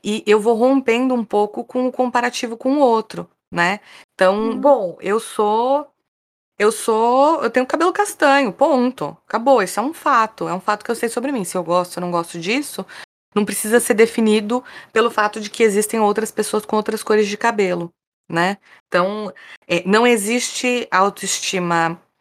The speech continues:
Speaker 1: saudável sem autoconhecimento, porque eu preciso saber o que eu tenho pra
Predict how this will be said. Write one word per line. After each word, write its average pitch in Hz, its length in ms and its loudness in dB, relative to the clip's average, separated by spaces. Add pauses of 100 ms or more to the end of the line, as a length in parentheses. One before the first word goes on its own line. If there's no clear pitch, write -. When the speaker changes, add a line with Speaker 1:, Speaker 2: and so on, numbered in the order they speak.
(160)
Speaker 1:
saudável 185 880 0 (300)
sem 208 520 -2
autoconhecimento, 214 1000 0
porque - 220 -16
eu - 20 0
preciso 196 380 -14
saber 220 720 0 (720)
o 196 80 -8
que - 140 -4
eu 202 80 2
tenho 196 480 -2
pra 262 360 0